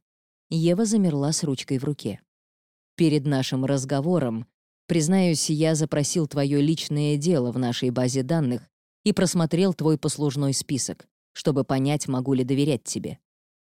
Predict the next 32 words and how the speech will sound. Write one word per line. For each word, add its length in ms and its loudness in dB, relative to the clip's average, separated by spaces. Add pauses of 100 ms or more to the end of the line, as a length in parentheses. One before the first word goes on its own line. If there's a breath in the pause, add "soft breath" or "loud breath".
(260)
Ева 360 2
почувствовала, 720 -2
что 180 -6
по 100 -4
ее 260 0
спине 400 -2
пробежал 480 -2
холод. 480 -8 (640)
"Я 260 6
прочитал, 600 0
что 240 -6
случилось 560 0
в 180 -16
парке 400 0
Делле 420 0
Груане. 640 -2 (540)
Между 360 2
нами, 480 2 (280)
как 240 -2
по 120 0
мне, 240 2
ты 120 -4
поступила 520 -4
правильно. 560 -6 (480)
Неподходящее 920 0
время 320 2
выбрала, 360 -4
конечно, 640 -6
но 160 2
что 240 0
уж 160 -6
там. 220 -12